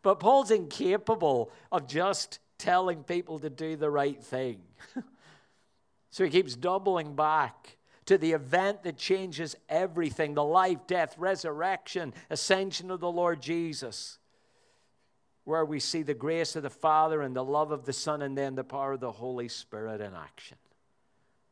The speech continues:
Making it possible for us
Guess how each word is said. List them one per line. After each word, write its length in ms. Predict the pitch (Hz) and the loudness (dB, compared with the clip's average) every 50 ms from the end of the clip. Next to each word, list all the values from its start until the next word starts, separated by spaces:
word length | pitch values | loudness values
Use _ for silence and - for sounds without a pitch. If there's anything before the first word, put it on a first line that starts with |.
| _ _ _ _ _ _ _ _ _ _ _ _ _ _ _ _ _ _ - | _ _ _ _ _ _ _ _ _ _ _ _ _ _ _ _ _ _ -14
Making 420 | 117 120 127 131 - - 160 170 | -8 -6 -6 -6 -4 -6 -8 -6
it 160 | 180 185 - | -6 -8 -8
possible 580 | - - 123 113 113 - - 123 110 117 120 117 | -10 -8 -6 -6 -6 -6 -10 -10 -6 -6 -6 -8
for 280 | - - 113 101 - _ - | -8 -8 -8 -8 -10 _ -4
us 520 | 120 117 120 120 - - - - - - | -2 -2 -2 -2 -4 -10 -14 -16 -18 -20